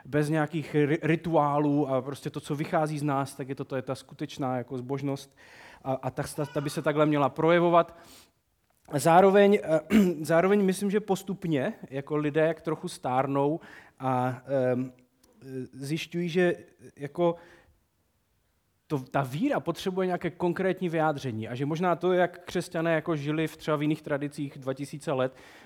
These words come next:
s, v, s nějakýma jako konkrétníma způsobama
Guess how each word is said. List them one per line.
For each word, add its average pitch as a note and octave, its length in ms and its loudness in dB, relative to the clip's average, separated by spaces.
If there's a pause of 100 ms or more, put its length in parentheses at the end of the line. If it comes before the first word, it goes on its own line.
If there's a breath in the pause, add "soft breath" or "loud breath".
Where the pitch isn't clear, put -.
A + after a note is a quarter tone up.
s, B2 220 -10 (240)
v, B2+ 220 -6
s B2 100 -8
nějakýma C#3+ 560 0
jako C3+ 320 -2
konkrétníma D3 600 -2
způsobama C#3 720 -6